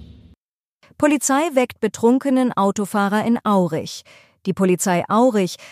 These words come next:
hat in der Nacht zum Samstag einen betrunkenen Autofahrer geweckt. Der zweiunddreißigjährige schlief in seinem Auto am Straßenrand, während laute Musik spielte.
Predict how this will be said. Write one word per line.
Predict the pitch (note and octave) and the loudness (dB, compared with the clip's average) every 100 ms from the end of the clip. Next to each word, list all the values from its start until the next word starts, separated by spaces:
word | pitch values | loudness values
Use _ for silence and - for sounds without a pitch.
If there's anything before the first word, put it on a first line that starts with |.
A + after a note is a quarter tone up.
| - | -6
hat | D4 - | -4 -2
in | C#4+ | 0
der | C4 | 2
Nacht | A3 B3+ - | 2 -2 -4
zum | - A3+ | 0 2
Samstag | F#3 F#3 F#3 - G3+ G3 | 2 2 0 0 -2 -2
einen | - A3 A3 | 0 2 2
betrunkenen | A3+ - G3+ F#3 G3 G#3 A3 | 0 0 2 2 2 0 0
Autofahrer | A3+ G#3 G3 - F3 F3 | 0 0 -2 -2 0 0
geweckt. | E3+ F3 E3+ - - - _ _ _ - | 0 0 -2 -4 -20 -20 _ _ _ -4
Der | C4+ | -2
zweiunddreißigjährige | - C4+ D#4 C#4 A3 A#3+ C4 A#3 B3+ B3 B3+ C4+ | 0 0 2 0 0 0 -2 0 2 2 2 0
schlief | B3+ A3+ B3 - | 0 -2 -2 0
in | C4 | 0
seinem | A#3+ A3+ A3+ | 2 2 2
Auto | F#3 F#3+ A3 | 0 0 0
am | G#3+ | -2
Straßenrand, | - G#3+ A3 G3+ F#3+ F3 F3+ F3+ - - _ | -4 -2 0 0 0 2 0 -2 -10 -20 _
während | F#3 F3 E3 D#3 | 0 2 0 -2
laute | F3+ F#3 F#3 F#3+ | 2 2 2 0
Musik | F3 D#3+ A#3+ - | 0 0 0 -2
spielte. | - F#3+ F3 F#3 | -2 -2 0 0